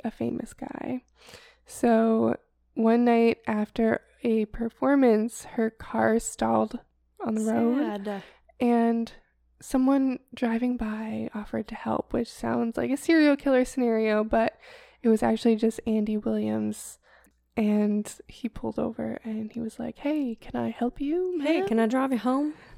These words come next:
Speaker 1: And then they got married. <laughs>
Speaker 2: Look at that.
Speaker 1: He was a lot older than her, but, um,
Speaker 2: Well, that's,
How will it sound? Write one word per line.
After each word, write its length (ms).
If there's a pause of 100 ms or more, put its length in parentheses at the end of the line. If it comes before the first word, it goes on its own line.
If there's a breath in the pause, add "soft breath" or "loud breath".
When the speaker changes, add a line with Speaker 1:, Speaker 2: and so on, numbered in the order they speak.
(140)
Speaker 1:
And 280
then 100
they 80
got 200
married. 480 (100)
<laughs> 760
Speaker 2:
Look 180
at 120
that. 240 (220 loud breath)
Speaker 1:
He 120
was 220
a 40
lot 280
older 260
than 140
her, 300 (160)
but, 360
um, 460 (120)
Speaker 2:
Well, 120
that's, 340